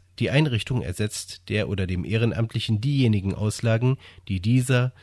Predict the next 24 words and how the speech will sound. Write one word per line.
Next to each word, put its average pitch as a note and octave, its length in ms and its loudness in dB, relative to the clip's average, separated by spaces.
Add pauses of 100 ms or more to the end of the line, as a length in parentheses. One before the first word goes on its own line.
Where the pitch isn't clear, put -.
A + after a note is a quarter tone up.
(120)
zum D#3 260 -4
Zwecke A2 340 0
der A2 200 0
Ausführung G2+ 520 -2
der A2 120 -2
übertragenen G2 720 0
Aufgaben F#2 500 -2
getätigt G#2 540 -4
hat A#2+ 240 -2 (120)
und C#3+ 180 2
nach B2+ 160 2
den - 140 -6
Umständen G2+ 540 -2
für - 160 -4
erforderlich F#2+ 800 -2
halten E2+ 300 -6
durfte. D#2+ 400 -8 (680)
Als B2 160 0
Auslagenersatz G#2 1000 0
erhält F#2+ 360 -2
die A2+ 160 0
oder G2+ 220 -2
der F#2 160 -4
Ehrenamtliche B2 880 -2